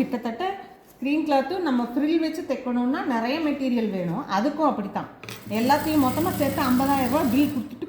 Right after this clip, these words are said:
போயிடுவாங்க. ஆனா நம்ம தைக்க தெரிஞ்சவங்க கம்மியான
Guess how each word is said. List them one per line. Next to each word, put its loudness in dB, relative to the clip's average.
போயிடுவாங்க. 2
ஆனா -2
நம்ம -2
தைக்க -4
தெரிஞ்சவங்க 2
கம்மியான 2